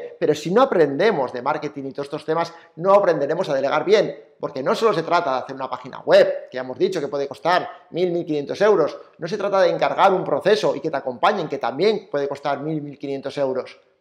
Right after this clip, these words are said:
sino que además hay que hacer reportajes fotográficos y además me tienen que hacer un vídeo de no sé qué. Sí, todo eso hay que hacerlo,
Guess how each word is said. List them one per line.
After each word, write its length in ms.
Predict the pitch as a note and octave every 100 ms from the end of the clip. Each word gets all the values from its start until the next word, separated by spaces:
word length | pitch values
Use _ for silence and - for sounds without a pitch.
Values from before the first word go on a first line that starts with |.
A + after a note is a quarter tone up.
| _ _
sino 200 | G3 F3+
que 80 |
además 300 | D3+ D3+ G3+
hay 60 | G#3+
que 60 | G3+
hacer 140 | G#3+
reportajes 460 | G3+ G3 - G3+ F#3
fotográficos 580 | G3 F#3 G#3+ G#3 F#3 - - -
y 60 |
además 260 | F3 F#3+ G3+
me 120 | G3+
tienen 160 | G3 G3+
que 60 |
hacer 140 | G3 G3+
un 180 | F#3
vídeo 280 | E3 G#3 G3
de 100 | F#3+
no 80 | F#3
sé 140 | F#3
qué. 360 | F#3+ G#3 - -
Sí, 340 | - A#3+ A3+ -
todo 240 | C#3+ E3+
eso 180 | B3 F#3+
hay 60 | D#3
que 80 |
hacerlo, 480 | C#3 F3 D3+ C3 -